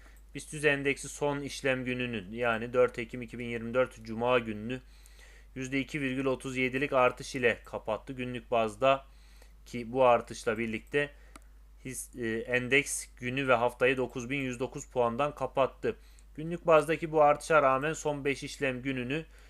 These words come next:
yüzde altı virgül elli beşlik kayıpla geçtiğini gördük bist endeksinin. Günlük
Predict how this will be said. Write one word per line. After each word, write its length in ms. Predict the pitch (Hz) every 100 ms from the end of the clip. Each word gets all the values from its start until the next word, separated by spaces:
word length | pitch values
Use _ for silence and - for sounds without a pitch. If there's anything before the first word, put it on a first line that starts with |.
| -
yüzde 240 | 131 127 139
altı 340 | 131 139 -
virgül 280 | 147 127 143
elli 240 | 135 131
beşlik 300 | 131 123 -
kayıpla 640 | - 131 139 - 139 113 - -
geçtiğini 520 | - 117 - 117 110 104
gördük 480 | 113 110 113 113 -
bist 200 | 110 -
endeksinin. 800 | 110 110 107 110 - 120 135 151 - - - - - - - - - - - - - - - - - - - - - - -
Günlük 640 | 143 165 165 - - -